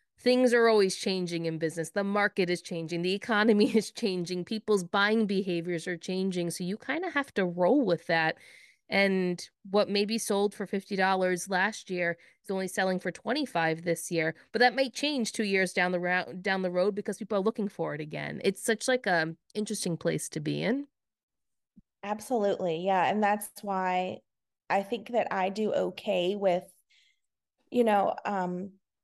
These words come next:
Speaker 2: as far as, like, buying and knowing what to buy, because I'm such, like, I love to research things. I just love learning. And so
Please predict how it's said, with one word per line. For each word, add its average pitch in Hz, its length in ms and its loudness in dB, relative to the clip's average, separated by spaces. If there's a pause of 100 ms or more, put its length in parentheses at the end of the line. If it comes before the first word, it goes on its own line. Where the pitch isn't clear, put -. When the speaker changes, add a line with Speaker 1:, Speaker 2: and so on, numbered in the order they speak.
(180)
Speaker 2:
as 220 160 -2
far 226 180 6
as, 208 100 0
like, 196 220 0
buying 190 400 2
and 185 120 -2
knowing 180 260 0
what 175 200 -2
to 214 80 -6
buy, 190 160 2
because 196 600 0
I'm 196 280 -2
such, 190 380 -4
like, 196 140 -4
I 190 140 2
love 180 460 0
to 220 140 -8
research 202 720 -6
things. 254 400 -2
I 220 80 0
just 208 200 -4
love 185 260 2
learning. 190 560 -2
And 196 200 -6
so 175 600 2